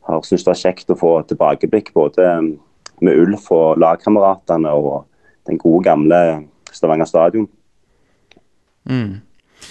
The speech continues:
Speaker 2: Det tror jeg absolutt. Og så er det jo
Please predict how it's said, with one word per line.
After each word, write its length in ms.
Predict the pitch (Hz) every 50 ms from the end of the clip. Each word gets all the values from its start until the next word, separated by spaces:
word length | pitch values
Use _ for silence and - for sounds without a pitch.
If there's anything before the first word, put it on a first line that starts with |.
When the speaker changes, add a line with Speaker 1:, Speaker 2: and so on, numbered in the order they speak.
| - - _ _ -
Speaker 2:
Det 160 | - 120 120 -
tror 180 | - 123 120 123
jeg 80 | 120
absolutt. 540 | 110 113 - - - 107 104 98 107 - _ - 113
Og 80 | 113 -
så 160 | - - 135 117
er 160 | 104 107 117
det 80 | 120 120
jo 340 | 123 120 120 120 120 117